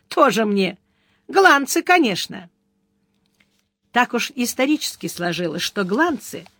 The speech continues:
вместо штанов носят юбки, пусть и не вполне похожие на женские. Обычай этот идет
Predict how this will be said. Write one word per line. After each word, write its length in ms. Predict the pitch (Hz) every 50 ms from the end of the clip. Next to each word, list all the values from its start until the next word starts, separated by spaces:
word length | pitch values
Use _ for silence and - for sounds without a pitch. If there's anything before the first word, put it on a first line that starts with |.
| - - _ - - _ -
вместо 400 | 165 214 277 294 - - - 240
штанов 480 | - - - 269 285 311 359 349 -
носят 360 | 269 277 302 294 - 302 - -
юбки, 640 | 220 196 233 202 196 - _ - - 185 - _ _ _ _ _ _ _ _ _ _ _ -
пусть 240 | 339 381 339 - -
и 120 | - 285
не 120 | 277 294
вполне 360 | 269 - - 294 302 311 320 311
похожие 500 | - 320 311 - 339 294 185 175 180 180
на 140 | 175 175
женские. 600 | 165 165 175 160 196 190 - - - - - - _ _ _ _ _ _ _ _ _ _ _ _ _ _ _
Обычай 520 | - 202 190 165 262 285 262 - - 247
этот 220 | 220 202 202 _ -
идет 340 | 208 190 160 202 185 160